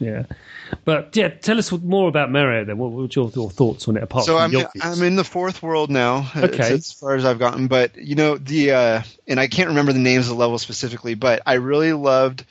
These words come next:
Speaker 2: the snow, the, the, uh, the first one with the snow where you blow on your gamepad and the snow blows around.
Speaker 1: <laughs>
Speaker 2: I mean,
Speaker 1: It's just
Speaker 2: how awesome is that?
Speaker 1: I know, I know. So, but yeah, apparently, I just heard, read the news, um,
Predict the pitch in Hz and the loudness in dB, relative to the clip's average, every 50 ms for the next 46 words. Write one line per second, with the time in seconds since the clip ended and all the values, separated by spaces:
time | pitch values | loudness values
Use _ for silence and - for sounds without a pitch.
0 | - - - - - _ _ 123 117 - - - 139 127 131 135 131 135 135 127 | -20 -20 -20 -20 -20 _ _ -2 -2 -2 0 0 0 2 2 0 0 0 0 0
1 | 123 - 120 - - - 131 123 120 117 117 110 110 113 - - 139 135 - 160 | 0 0 -4 -10 -14 -10 -6 -4 0 2 2 2 2 0 -2 0 -2 0 0 0
2 | 151 147 143 131 - - - - - 135 127 143 151 147 127 120 107 120 123 127 | 2 2 0 0 -2 -2 -2 0 2 4 4 4 4 2 2 0 0 0 2 2
3 | 135 131 127 120 110 95 117 117 123 139 156 165 175 170 135 107 98 - - 117 | 4 4 4 2 2 2 2 2 2 2 2 2 2 2 2 0 -2 -2 -2 -2
4 | 113 127 135 147 156 156 156 175 180 185 196 202 196 - _ _ _ _ _ - | -2 0 0 0 0 0 -2 -2 -4 -4 -4 -6 -8 -10 _ _ _ _ _ -18
5 | 415 - - - 415 - _ _ _ _ _ _ _ _ - - 180 196 156 165 | -18 -18 -18 -20 -20 -20 _ _ _ _ _ _ _ _ -10 -6 -2 0 2 2
6 | 165 151 135 - - - 202 214 220 208 - - 190 202 - - 196 185 180 170 | 2 0 -2 0 0 0 2 2 0 0 -2 -2 -4 -4 0 2 2 2 2 2
7 | 208 208 190 117 - - 330 339 370 370 370 339 277 180 131 - - _ _ _ | 2 2 2 0 0 0 0 2 2 2 2 4 2 2 0 -2 -8 _ _ _
8 | _ _ _ 302 311 311 302 285 254 214 185 185 - 254 208 - 254 247 240 240 | _ _ _ 0 2 2 2 2 2 2 0 0 0 0 2 2 0 0 0 -4
9 | - - 190 196 208 214 196 156 - - _ _ _ _ _ _ - 196 156 - | -8 -2 0 2 2 2 0 -2 -6 -14 _ _ _ _ _ _ -12 -12 -10 -4
10 | - 202 208 208 180 151 156 147 151 147 202 170 - 147 120 143 165 151 147 151 | 0 2 2 2 2 2 2 2 2 2 0 0 -2 -2 -2 -2 -2 0 -2 -4
11 | 147 139 139 143 143 135 120 - - - 120 117 113 110 107 104 104 110 - | -4 -2 0 2 2 2 0 -2 -6 -8 -4 -2 -2 -2 -2 -4 -6 -8 -8